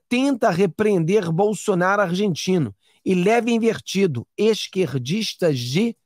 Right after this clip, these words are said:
Parê. Se você quiser assistir esse vídeo, eu coloquei lá no nosso grupo de WhatsApp um dos melhores vídeos que eu já vi.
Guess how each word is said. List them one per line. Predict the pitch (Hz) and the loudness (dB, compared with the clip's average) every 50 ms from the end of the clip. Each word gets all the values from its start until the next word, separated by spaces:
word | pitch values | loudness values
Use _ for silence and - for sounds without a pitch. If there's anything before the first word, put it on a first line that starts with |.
| _ _ _ - | _ _ _ 0
Parê. | 170 160 147 143 131 104 - _ _ _ _ _ _ - | 2 2 2 2 0 -4 -6 _ _ _ _ _ _ -16
Se | - - 156 | -10 -6 -2
você | 156 160 147 - - | -2 0 0 -2 -2
quiser | 185 196 165 185 | -2 0 0 0
assistir | 196 175 - 180 147 156 175 | 0 0 -2 -4 -2 -2 -2
esse | 160 - 214 | -2 -2 -4
vídeo, | 180 147 190 220 196 - _ _ - - | -4 -2 -2 -2 -4 -6 _ _ -6 -4
eu | 151 | -4
coloquei | - - 185 180 175 160 - - 180 | -2 0 0 2 2 2 2 2 2
lá | 170 160 160 | 2 4 4
no | 156 151 | 2 2
nosso | 151 151 151 - 143 | 2 2 0 0 -2
grupo | 139 147 143 - 151 | 0 0 0 0 0
de | 139 | 0
WhatsApp | 151 147 - 143 123 143 156 175 170 - - - | 0 0 0 0 0 2 2 2 0 -4 -6 -2
um | 170 175 | -2 0
dos | 175 180 151 143 | 0 0 -2 0
melhores | 175 180 170 147 143 160 175 180 196 190 180 156 123 120 | 2 2 4 4 4 4 4 4 4 4 2 2 0 0
vídeos | 120 143 170 165 151 165 151 - | -2 -2 0 0 0 -2 -4 -6
que | - 156 | -4 -4
eu | 156 143 | -2 0
já | 160 160 | 2 0
vi. | 131 110 113 110 95 | 0 0 -4 -6 -8